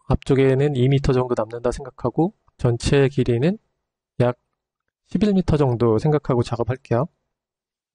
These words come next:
이게 제가 맞는지 틀리는지 잘 모르겠어요.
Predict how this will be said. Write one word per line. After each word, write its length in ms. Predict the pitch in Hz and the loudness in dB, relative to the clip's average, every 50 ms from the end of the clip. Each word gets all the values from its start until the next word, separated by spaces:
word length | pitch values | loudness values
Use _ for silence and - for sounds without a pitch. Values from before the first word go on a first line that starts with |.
| _ _ _ _ _ _ _ _ _ _ _ _ _ _ _ | _ _ _ _ _ _ _ _ _ _ _ _ _ _ _
이게 120 | - 127 113 | -2 -2 0
제가 200 | - - 123 117 | 0 0 0 0
맞는지 640 | 107 113 120 139 143 135 127 120 117 113 107 110 139 - _ _ | 0 0 0 0 0 0 2 2 2 2 0 -2 -6 -12 _ _
틀리는지 360 | - - 156 156 147 139 123 | -6 -2 0 0 2 0 0
잘 160 | 113 120 113 110 | 0 -2 -2 -2
모르겠어요. 580 | 110 110 117 113 110 - - 120 113 131 175 | -2 -2 -2 -4 -4 -4 -6 -6 -2 -2 -2